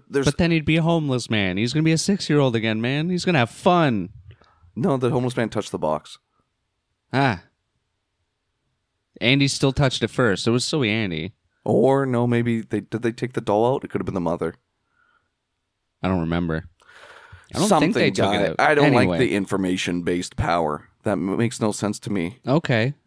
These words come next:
Speaker 1: And you should call him, the director.
Speaker 2: Should I?
Speaker 1: Yeah.
Speaker 2: I'll call him up for the
Speaker 1: Leave
Speaker 2: first movie out of this whole
Speaker 1: Yeah,
Speaker 2: franchise.
Speaker 1: leave a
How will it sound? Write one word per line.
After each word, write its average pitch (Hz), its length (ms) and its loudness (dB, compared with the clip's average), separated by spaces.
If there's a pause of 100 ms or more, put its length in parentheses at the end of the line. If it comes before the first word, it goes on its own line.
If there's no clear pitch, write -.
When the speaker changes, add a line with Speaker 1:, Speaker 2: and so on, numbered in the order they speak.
Speaker 1:
And 92 280 -4
you 104 140 -6
should 123 220 -8
call 101 260 0
him, 85 280 -8 (220)
the 101 80 -6
director. 85 560 -6 (760)
Speaker 2:
Should 107 220 0
I? 147 300 0
Speaker 1:
Yeah. 101 160 0
Speaker 2:
I'll 104 120 2
call 117 280 2
him 107 80 0
up 110 240 -2
for - 180 0
the 110 80 2
Speaker 1:
Leave 110 80 -4
Speaker 2:
first 127 300 0
movie 113 320 0
out 98 100 2
of 95 60 -4
this 92 140 -6
whole 107 180 2
Speaker 1:
Yeah, 110 100 -2
Speaker 2:
franchise. 104 320 2
Speaker 1:
leave 120 140 2
a - 40 2